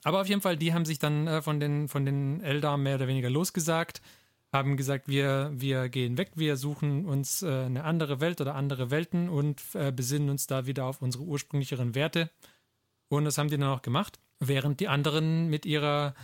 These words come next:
Dekadenz und mit ihren Exzessen weitergemacht haben. Das hat dann dazu geführt, man muss vielleicht nochmal, äh, zurück ausholen, die, die, ähm,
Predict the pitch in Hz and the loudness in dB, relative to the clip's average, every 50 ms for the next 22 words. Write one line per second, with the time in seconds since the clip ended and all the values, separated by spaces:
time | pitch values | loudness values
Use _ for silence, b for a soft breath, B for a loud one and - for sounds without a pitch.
0 | B B B B B _ _ - 123 139 135 - 147 131 147 151 156 - 151 147 | B B B B B _ _ -2 0 0 2 2 0 2 2 0 2 2 2 0
1 | 143 143 - 147 135 139 147 143 127 - - - 147 147 - - 151 147 147 143 | 0 0 0 -2 0 0 0 -2 -2 -2 -2 0 0 0 2 2 2 2 2 0
2 | 147 180 269 247 147 113 131 123 131 120 107 110 110 104 101 - - 117 104 92 | 0 -2 -4 -4 -2 0 0 0 0 -2 -2 -2 -4 -4 -6 -4 -4 -4 -4 -4
3 | 95 - _ _ _ _ - - 170 - - 202 196 202 190 175 170 - - 180 | -8 -14 _ _ _ _ -2 0 0 2 0 0 2 2 0 0 0 0 -2 0
4 | 147 143 - - 196 247 269 - - _ _ _ _ _ _ _ _ _ _ _ | 0 -2 0 0 0 0 0 -2 -14 _ _ _ _ _ _ _ _ _ _ _
5 | _ _ _ _ - - 233 - - 147 147 147 156 151 - - - - 139 135 | _ _ _ _ -18 -18 -12 -2 0 2 4 4 2 2 0 -2 -2 0 0 0
6 | 131 - - 160 170 170 165 165 165 - - 147 143 135 - 147 143 156 170 143 | 0 0 0 0 2 2 2 2 0 0 0 -2 -2 0 0 -2 -2 0 0 -2
7 | 147 - - 156 147 139 147 143 139 147 151 127 147 143 135 135 135 139 139 131 | -2 0 0 0 0 2 2 0 0 0 -2 -2 -2 0 0 2 2 2 2 2
8 | 135 135 131 131 131 143 208 | 2 2 2 0 0 -2 -6